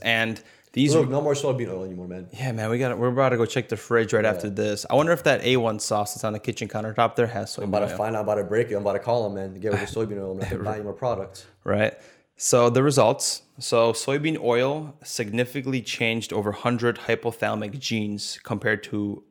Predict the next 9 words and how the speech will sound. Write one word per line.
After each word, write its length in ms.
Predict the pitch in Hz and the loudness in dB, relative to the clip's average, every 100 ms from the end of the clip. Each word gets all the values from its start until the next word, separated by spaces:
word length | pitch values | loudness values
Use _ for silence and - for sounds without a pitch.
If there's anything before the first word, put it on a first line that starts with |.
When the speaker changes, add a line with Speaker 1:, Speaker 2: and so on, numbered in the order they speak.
| _ - | _ -10
Speaker 1:
uh, 160 | - 101 | -4 -4
coconut 420 | - 113 113 107 | -2 -2 -2 -6
oil 160 | 104 101 | -8 -10
diets 440 | 101 - - - - | -10 -14 -14 -16 -10
in 140 | 110 | -6
these 220 | 110 101 | -4 -4
male 240 | 107 110 98 | -4 -4 -4
mice. 460 | 98 - - - _ _ _ _ _ _ _ _ _ - | -4 -6 -10 -12 _ _ _ _ _ _ _ _ _ -10
So 680 | - 117 113 113 110 110 | 0 4 4 4 0 -4